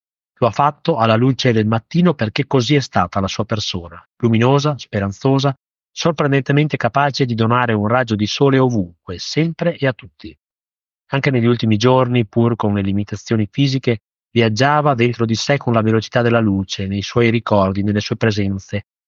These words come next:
negli innumerevoli incontri appassionatamente vissuti. Ecco perché Muccin lo aveva definito compagno di viaggio e familiare. E tanti, ieri come nei giorni scorsi, lo hanno ripensato proprio così. Il sindaco di Agordo, Roberto Chisalè,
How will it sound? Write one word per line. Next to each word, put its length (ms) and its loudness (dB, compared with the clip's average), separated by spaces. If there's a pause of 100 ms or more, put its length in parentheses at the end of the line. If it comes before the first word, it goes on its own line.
(120)
negli 400 2
innumerevoli 540 2
incontri 580 0
appassionatamente 960 -2
vissuti. 600 -8 (400)
Ecco 300 -2
perché 320 0
Muccin 560 2
lo 80 4
aveva 260 0
definito 680 -4
compagno 560 -2
di 100 0
viaggio 560 -6
e 120 -6
familiare. 720 -4 (360)
E 140 0
tanti, 580 -4 (120)
ieri 440 2
come 300 0
nei 140 0
giorni 220 -2
scorsi, 520 -4 (380)
lo 140 0
hanno 280 0
ripensato 720 -2
proprio 440 -2
così. 340 -4 (340)
Il 120 -6
sindaco 340 0
di 140 2
Agordo, 440 2
Roberto 460 -2
Chisalè, 460 -2